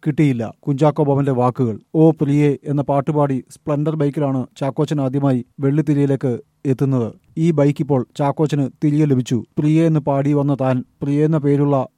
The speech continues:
ആളെ വിവാഹം കഴിച്ചുവെന്ന് ആഹ്ലാദത്തിൽ ചാക്കോച്ചൻ. സ്പ്ലെൻഡർ ബൈക്കിൽ ആലപ്പുഴയിലും എറണാകുളത്തും പ്രിയയുമായി കറങ്ങാനുള്ള ഒരുക്കത്തിലാണ് ചാക്കോച്ചൻ. ചാക്കോച്ചൻ അഭിനയിക്കുന്ന തൊണ്ണൂറ്റിയൊൻപതാമത്തെ സിനിമയാണ്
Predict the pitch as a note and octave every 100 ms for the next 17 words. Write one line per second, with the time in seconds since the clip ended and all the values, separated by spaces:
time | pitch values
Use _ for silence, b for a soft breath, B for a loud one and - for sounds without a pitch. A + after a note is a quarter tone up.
0 | _ C3+ C#3 D3 C3+ - _ - C3+ C#3
1 | C#3 D3 C3+ D3 C#3 C3 - _ C#3 C#3
2 | C#3+ C#3+ - C3 C3 B2 C#3+ C3+ G#2 -
3 | - D3 D#3 D3+ D3 D3 D3 C#3 - -
4 | C#3 D3+ D#3 D#3 D#3 D3 C3 C#3+ C#3 C#3
5 | C3+ _ C3+ C#3 D3 D#3 D3+ D3+ C#3+ C#3
6 | D3+ D3 C#3+ C3 C3+ - D#3 D3+ C3 A#2+
7 | - - C3+ C#3+ C3 A#2 F#2 - E3 D#3
8 | F3+ F3+ D#3+ D3+ D3+ D3+ D3 C3+ - D#3
9 | D3 D#3 D#3+ D3+ D#3 D3+ D3+ D3 C#3+ D3+
10 | C#3+ C3 A#2+